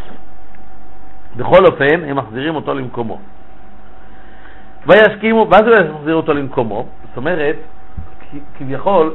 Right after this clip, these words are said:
אם דבר נופל, אז הוא יכול ליפול באותו, אה, מרחק ששם הוא עמד. אבל כאן הם ראו אותו שהוא הלך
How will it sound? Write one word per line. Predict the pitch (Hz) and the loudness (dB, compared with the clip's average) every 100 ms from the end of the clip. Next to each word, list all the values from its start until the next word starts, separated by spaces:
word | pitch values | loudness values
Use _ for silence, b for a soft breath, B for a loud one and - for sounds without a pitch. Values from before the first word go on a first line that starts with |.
| - | -4
אם | 208 | -2
דבר | 185 175 185 | 0 0 0
נופל, | 170 - 190 160 165 | -4 0 0 2 0
אז | 143 | -4
הוא | 131 | -4
יכול | 147 196 | -4 -2
ליפול | 190 - 190 170 175 127 | -2 0 2 2 2 -2
באותו, | 139 139 131 196 196 180 185 185 160 | -2 -2 -4 0 2 4 4 4 2
אה, | 147 147 151 | -2 -2 -2
מרחק | 151 160 196 190 | -4 -2 -2 -2
ששם | 147 147 151 | -4 -4 -2
הוא | 147 143 | -2 0
עמד. | 123 117 98 - b b b | 0 0 -2 -2 b b b
אבל | 110 120 | -2 -2
כאן | 123 185 | -2 -2
הם | 151 | -2
ראו | 139 | -2
אותו | 180 180 | -2 -2
שהוא | 143 147 127 | -2 0 0
הלך | 143 165 | 2 2